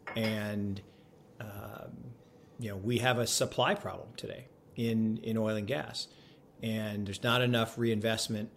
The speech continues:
of, of cash flow. It's getting better. Uh, these companies finally, finally,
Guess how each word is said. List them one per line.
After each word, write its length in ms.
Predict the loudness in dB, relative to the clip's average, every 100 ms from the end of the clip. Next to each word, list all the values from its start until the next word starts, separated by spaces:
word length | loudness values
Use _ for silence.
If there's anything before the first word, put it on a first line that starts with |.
| -8
of, 420 | -6 -4 -6 -10 -12
of 140 | -6
cash 280 | 0 0 0
flow. 220 | -2 -4
It's 160 | -6 -10 -10
getting 420 | 0 2 2 2 0
better. 480 | -2 -4 -4 -6 -10 -20 -20 -20 -10
Uh, 220 | -8 -6
these 160 | -6 -6
companies 380 | -6 -4 -6
finally, 720 | -6 -6 -2 2 4 4 2 -2
finally, 640 | -2 0 0 0 -2 -6